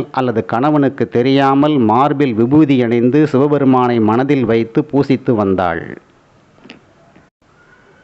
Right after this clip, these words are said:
உண்மை அடியவர்களின் மனக்குறையை கண்ட சிவபெருமான் பொறுப்பானா? உடனே காய்களை நகர்த்தினான். இந்த சூழலில் திருஞான சம்பந்தர் பல ஆலயங்களுக்கு தல பயணம்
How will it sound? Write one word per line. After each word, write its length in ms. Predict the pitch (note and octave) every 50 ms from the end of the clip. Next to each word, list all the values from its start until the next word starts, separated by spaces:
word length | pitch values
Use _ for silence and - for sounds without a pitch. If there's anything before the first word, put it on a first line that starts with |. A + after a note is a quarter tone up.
| _ _ _ _ _ -
உண்மை 340 | - C3+ D3 D#3+ D#3+ D#3+ D3+ C#3
அடியவர்களின் 680 | B2 B2 C#3+ D#3 D#3+ D#3 D3 C#3 B2 C3 C3 B2+ B2 A2+ G#2+ A2+
மனக்குறையை 640 | C3 D3+ D3+ D3+ - - C3 C#3 D3+ D3 C#3+ C#3 C3+
கண்ட 320 | - C3 B2 B2 A#2+ A#2+ A2
சிவபெருமான் 760 | - B2 C3 D3 C#3 C#3 C3+ C3 B2+ A#2+ A#2 A#2+ A#2+ A#2 A2 -
பொறுப்பானா? 600 | A2+ A#2+ C3+ C3 C3+ C3+ B2 A2 G2+ G2+ F#2+ F2+ G2 C3 E3 - - _ _ _ _ _ _ _ _ _ - - - - - - - - -
உடனே 340 | - C3 C#3 D3 D3 D3+ D3+ D3
காய்களை 480 | - A#2+ B2 C#3 C#3+ C3+ C3+ C3 C3 B2
நகர்த்தினான். 680 | A2+ G#2+ G#2+ A2 - - A2 G#2 G2 F2 E2+ D#2+ D#2 - - - - _ _ _ _ _ _ _ - - - - - - - - - - - - _ _ _ _ _ _ _ _ _ _ _ _ _ _ _ -
இந்த 240 | C3 C#3+ D3 D3 C#3 A2+
சூழலில் 600 | - - C3+ C#3+ D3+ C#3 A#2 A2+ C#3 C3+ G#2 F2 E2 D2 - F2 - _ _ _ _ _ _ _ _ _ -
திருஞான 640 | D#3 E3 F#3+ G3+ F#3+ D#3+ B2+ C3+ D3+ D#3+ E3 D3+
சம்பந்தர் 600 | C#3+ C#3 C3 B2+ B2+ B2 B2 B2 A#2+ C#3+ D3 C#3+ -
பல 200 | - A#2+ B2+ B2+ A2 F#2+ G#2+
ஆலயங்களுக்கு 680 | B2+ D3+ E3 E3 D#3+ D3+ C#3+ C3+ B2+ A#2+ A#2 - D3 C#3+ B2
தல 280 | - B2 A2+ B2+ D3+ D#3 D3+
பயணம் 500 | - A#2+ A#2 B2 B2+ A#2+ B2 A#2 A2